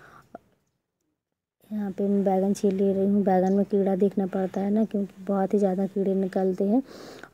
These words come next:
और इसके बाद फिर चटनी पीस लूँगी आंवले की। तो मुझे comment करके बताइएगा कि आंवले की चटनी किस किस को पसंद है। मुझे बहुत ज़्यादा पसंद है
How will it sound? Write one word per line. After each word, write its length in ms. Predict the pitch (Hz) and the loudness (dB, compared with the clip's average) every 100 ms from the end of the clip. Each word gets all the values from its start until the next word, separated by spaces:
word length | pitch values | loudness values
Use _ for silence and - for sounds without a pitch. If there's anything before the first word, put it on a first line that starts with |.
| 208 | -6
और 380 | 196 185 185 202 | -2 -2 0 -2
इसके 280 | 196 - 190 | 0 0 0
बाद 280 | 190 185 180 | 2 0 -2
फिर 260 | - 202 | -4 -4
चटनी 360 | 185 196 190 208 | 0 -2 0 0
पीस 280 | 214 202 - | 2 0 0
लूँगी 200 | 196 190 | -2 0
आंवले 340 | 190 185 190 190 | 0 0 -2 -4
की। 160 | 226 | -6
तो 160 | 220 226 | -6 0
मुझे 220 | 208 208 | 2 2
comment 360 | 220 190 196 190 | 2 2 0 0
करके 280 | 202 196 202 | -2 0 -2
बताइएगा 460 | 180 196 185 190 | -2 -2 -2 -2
कि 140 | 180 190 | -2 -2
आंवले 280 | 185 196 202 | 0 0 0
की 120 | 220 | -2
चटनी 320 | - 196 220 | -4 -2 -2
किस 180 | 208 202 | -2 -4
किस 180 | - 180 | -8 -12
को 140 | - 185 | -12 -14
पसंद 300 | 180 180 180 | -10 -6 -4
है। 40 | 185 | -2
मुझे 300 | 190 214 208 | 4 6 6
बहुत 260 | 196 190 | 4 0
ज़्यादा 240 | 196 185 190 | 0 -2 -4
पसंद 400 | 196 196 190 | -4 -4 -2
है 100 | 190 | -2